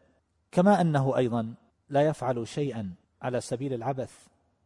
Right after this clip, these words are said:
ولا لغير معنى ولا مصلحة، وإنما أفعاله على وفق الحكمة، لها غايات وحكم بالغات. ولهذا كان من لوازم هذا الاسم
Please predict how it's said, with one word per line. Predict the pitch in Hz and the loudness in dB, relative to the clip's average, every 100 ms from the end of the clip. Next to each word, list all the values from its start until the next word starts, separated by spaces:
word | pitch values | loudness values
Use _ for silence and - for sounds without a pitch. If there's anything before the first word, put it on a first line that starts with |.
| - | -6
ولا | 127 127 | -2 0
لغير | 127 127 135 135 | 0 0 2 2
معنى | 156 143 139 123 | 2 2 2 2
ولا | 123 | 2
مصلحة، | 131 143 147 - 113 - _ _ _ _ _ | 2 0 -2 -4 -8 -10 _ _ _ _ _
وإنما | 123 135 143 127 120 113 - - | -4 -2 -2 -4 -4 -8 -14 -8
أفعاله | 131 - 117 135 135 123 131 120 131 131 127 131 - _ _ _ - | -8 -4 -2 0 0 0 -2 -2 -2 -2 -6 -10 -18 _ _ _ -8
على | 123 117 | -4 -2
وفق | 113 135 - _ - _ - | -2 -4 -6 _ -20 _ -10
الحكمة، | - 139 143 - 120 - _ _ - | -10 -10 -10 -10 -12 -14 _ _ -8
لها | 120 120 | -4 -4
غايات | 107 117 117 127 - - _ _ _ _ _ | -2 -4 -2 -6 -8 -20 _ _ _ _ _
وحكم | 135 - 143 135 117 110 _ | -8 -8 -6 -4 -4 -8 _
بالغات. | 120 127 120 113 135 131 - - _ _ _ _ _ _ _ | -2 0 0 0 0 0 -8 -20 _ _ _ _ _ _ _
ولهذا | 131 123 139 123 | -4 0 2 0
كان | - 135 123 117 117 - _ _ | 0 0 0 -2 -6 -14 _ _
من | 143 139 | -4 0
لوازم | 135 160 135 143 | 0 0 -2 -4
هذا | 143 135 151 143 | -4 -2 -2 -2
الاسم | 165 - 180 | -4 -6 -8